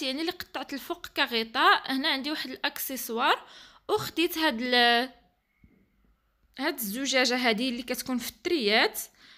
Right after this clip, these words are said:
درتها هكا كمقبض يعني من الاعلى هكا، وخديت هاد الاكسسوار ديال البلاستيك اللي عندي درت فيه مسدس شمع من الداخل باش نضمن ان هاد ال-،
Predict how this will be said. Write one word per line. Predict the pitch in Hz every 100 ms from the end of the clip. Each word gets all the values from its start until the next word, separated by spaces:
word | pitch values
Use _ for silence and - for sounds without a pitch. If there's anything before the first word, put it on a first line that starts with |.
| _ _ _ _ _ _ _ _ _ _ _ _ _ -
درتها | 220 302 - 440 415
هكا | 392 -
كمقبض | 330 330 269 262 277 220 240 220
يعني | 214 233
من | 262
الاعلى | 254 214 202 247
هكا، | 254 220 - 359 - - - - - -
وخديت | - - 403
هاد | 392
الاكسسوار | - 302 - 285 - 254
ديال | 233
البلاستيك | 226 226 226 - 247 240
اللي | 226 202
عندي | 196 202 269 508 - - -
درت | 226
فيه | 330 -
مسدس | 277 247 202 180 226 -
شمع | 254 214
من | 202
الداخل | 190 196 - 415
باش | 381 311
نضمن | 247 220 302
ان | - 226 208
هاد | 220 233 214 202
ال-، | 214